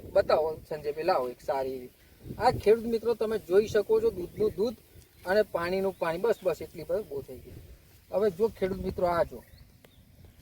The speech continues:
આ એમનું આપણું ભૂમિ પરિવર્તન નાખ્યા પછી છઠ્ઠા દિવસનું આ ધરું અને આ જે નથી નાખ્યું એ ધરું, આની હાઈટ જુઓ, આ ધરું જુઓ, છે ડબલ,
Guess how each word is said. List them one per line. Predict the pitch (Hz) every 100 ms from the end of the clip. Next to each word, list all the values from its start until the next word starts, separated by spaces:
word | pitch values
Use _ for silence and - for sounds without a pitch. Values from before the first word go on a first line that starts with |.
| - - -
આ | 196 240 247
એમનું | 208 196 220 196 165 - - - 170
આપણું | 180 202 220 170
ભૂમિ | 147 165 240
પરિવર્તન | - 196 214 208 196 214 208
નાખ્યા | 160 151 - 233
પછી | 220 170 208
છઠ્ઠા | - 165 - 226 247
દિવસનું | 190 185 - 180 175
આ |
ધરું | 170 156 240 196 - - - - -
અને | 196
આ | - 180
જે | 180 180
નથી | 180 170 - 233
નાખ્યું | 185 - 175 170
એ |
ધરું, | 143 123 117 - - - 165
આની | 170 240
હાઈટ | 185 214 226
જુઓ, | 175 226 226 226 - - - - - - -
આ | 190 196
ધરું | 175 170 151
જુઓ, | 127 - - - - - - - - -
છે | 240
ડબલ, | 214 202 196 240